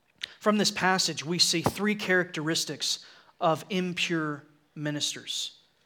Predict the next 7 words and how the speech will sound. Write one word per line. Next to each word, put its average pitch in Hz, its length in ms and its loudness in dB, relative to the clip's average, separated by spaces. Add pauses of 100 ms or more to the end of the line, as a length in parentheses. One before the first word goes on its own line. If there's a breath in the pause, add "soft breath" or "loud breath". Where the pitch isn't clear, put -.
(120)
Three 208 300 0
characteristics 175 880 0
of 156 320 -2
impure 156 640 -4 (360 loud breath)
ministers. 156 520 -6
The 170 80 -4
first 190 500 6